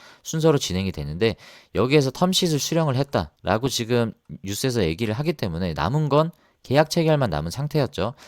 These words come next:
근데 지금 여기에서 나오는 이 위고비 관련된, 어, 이 텀시트는 파이프라인 피티 사공삼입니다.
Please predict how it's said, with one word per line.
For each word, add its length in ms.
근데 140
지금 320
여기에서 540
나오는 540
이 220
위고비 480
관련된, 720
어, 180
이 80
텀시트는 640
파이프라인 500
피티 400
사공삼입니다. 1000